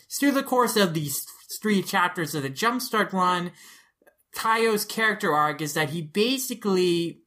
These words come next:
needs to overcome his stage fright and his fear of performing and fear of basically being mocked and ridiculed for his music, because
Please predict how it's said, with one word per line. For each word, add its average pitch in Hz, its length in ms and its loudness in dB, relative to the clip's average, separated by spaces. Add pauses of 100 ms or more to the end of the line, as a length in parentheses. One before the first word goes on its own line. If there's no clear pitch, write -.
(120)
needs 175 360 0
to 156 400 0
overcome 151 800 0 (220)
his 165 280 0
stage 180 380 2
fright 175 480 0
and 160 140 0
his 147 180 -2
fear 160 340 2
of 143 280 0
performing 196 760 0
and 156 200 -4
fear 160 400 2
of 139 540 0 (140)
basically 185 500 0
being 156 380 0
mocked 143 600 0
and 151 180 0
ridiculed 147 600 0
for 143 280 2
his 135 200 -4
music, 127 640 -4
because 139 520 -2